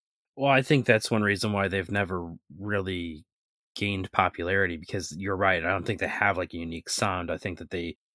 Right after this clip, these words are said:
sound like every other band, or a lot of other bands, I should say, not every other band, but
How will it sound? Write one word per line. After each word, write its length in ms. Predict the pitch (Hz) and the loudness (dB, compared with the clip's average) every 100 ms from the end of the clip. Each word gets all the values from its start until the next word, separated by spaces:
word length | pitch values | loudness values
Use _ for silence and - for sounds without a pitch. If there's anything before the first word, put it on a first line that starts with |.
| _ _ | _ _
sound 380 | - - 104 95 | -2 4 4 2
like 140 | 87 | 0
every 240 | 92 85 85 | -2 -2 -2
other 240 | 82 82 | 0 -2
band, 440 | - 101 98 90 - | -2 -2 0 -2 -2
or 260 | 92 85 82 | -2 -2 -4
a 60 | 82 | -2
lot 220 | 87 95 | 0 2
of 60 | 82 | 0
other 200 | 82 80 | -2 -6
bands, 280 | 76 78 78 | -6 -8 -8
I 60 | |
should 220 | 73 - | -8 -8
say, 160 | - 82 | -8 -6
not 220 | 80 78 | -6 -6
every 160 | 76 76 | -8 -8
other 120 | 76 | -10
band, 260 | 73 78 | -10 -10
but 120 | 78 | -8